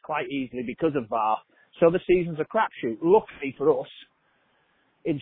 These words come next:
some ways, I say luckily, but, you know, you create your own luck, I suppose, and, uh, I'm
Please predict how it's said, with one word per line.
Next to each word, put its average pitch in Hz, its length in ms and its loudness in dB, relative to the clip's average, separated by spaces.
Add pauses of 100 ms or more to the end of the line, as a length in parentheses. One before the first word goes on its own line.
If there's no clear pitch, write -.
(120)
some 175 140 6
ways, 127 260 2
I 127 120 -2
say 127 160 0
luckily, 139 460 -2
but, 156 180 4 (260)
you 202 120 2
know, 190 200 2
you 208 180 -4
create 226 400 2
your 208 160 4
own 214 180 2
luck, 254 220 4
I 220 120 -8
suppose, 156 460 -4
and, 196 300 -8
uh, 202 240 0 (380)
I'm 339 140 0